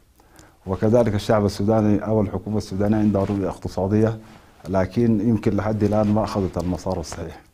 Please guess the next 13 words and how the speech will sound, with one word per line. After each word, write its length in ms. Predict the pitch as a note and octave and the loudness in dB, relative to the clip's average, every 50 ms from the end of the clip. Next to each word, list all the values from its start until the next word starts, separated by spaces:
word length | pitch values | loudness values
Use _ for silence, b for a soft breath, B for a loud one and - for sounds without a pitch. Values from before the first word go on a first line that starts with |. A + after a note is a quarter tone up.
| _ _ _ _ _ _ _ b b b b b b b b b b b b b b b b b - | _ _ _ _ _ _ _ b b b b b b b b b b b b b b b b b -2
آه، 540 | B2 B2+ B2 B2 B2 A#2+ A#2 A#2 A2+ G#2+ - - - _ _ _ _ _ _ _ _ _ _ _ _ _ _ _ _ _ _ _ _ D#3 | 0 2 4 4 4 4 4 4 2 0 -2 -8 -16 _ _ _ _ _ _ _ _ _ _ _ _ _ _ _ _ _ _ _ _ -2
إثيوبيا 400 | C3 - G3+ G3+ G3+ F#3 F3+ D#3 | 0 2 2 2 4 6 4 4
تعتبر 680 | - - - - - - E3 D#3+ E3 D#3+ E3 D3+ - - - - - _ - - - - - _ _ _ _ - | 4 2 -2 2 4 6 8 8 8 8 8 4 0 -6 -12 -16 -20 _ -20 -20 -20 -20 -20 _ _ _ _ 0
يعني 380 | B2 A#2 G#2+ G#2+ A2 A2+ A#2 | 2 4 4 4 4 4 2
رافعة 540 | - A#2+ B2 C3+ D3+ D#3+ D3 D3+ C3+ B2 B2 | 2 2 6 8 8 8 8 6 6 6 6
اقتصادية 640 | A#2+ - - - - - - A#2 A2 A2 A#2+ A#2 | 4 2 -2 -8 -8 0 2 2 4 6 6 6
للسودان، 460 | G#2 F#2 E2+ - - G2+ F2 F#2+ F2+ - - b b b b b _ _ _ _ _ _ - | 4 4 2 -2 -4 -4 -2 -2 -2 -4 -6 b b b b b _ _ _ _ _ _ -14
والسودان 480 | F#2 F2+ - - G#2 G2+ A2+ A#2 A#2 | -12 -12 -8 -6 -2 0 0 0 0
بيعتبر 440 | G#2+ G#2 F#2 F2+ - A2+ A2+ A2 G#2+ | 0 -2 -2 -2 -2 0 0 0 0
كذلك 440 | - - G2+ G2 G#2+ A2 G#2+ G#2+ G2+ - - - | 0 -2 0 2 2 2 2 2 -2 -4 -8 -6
أرضية 500 | G#2 F#2+ G2 G2 G#2+ A#2 A2 A2 A2+ A2 | -6 -4 -2 2 4 6 8 8 8 6
اقتصادية 580 | A2 A2 - F#2 - - G2 G2 G#2+ G#2 G2 | 4 0 -4 -6 -4 -2 -2 0 2 2 2
لإثيوبيا. 540 | F2+ E2+ D#2 D2+ - - F2 - - D#2 C#2+ | 2 0 -4 -6 -6 -8 -8 -8 -8 -10 -12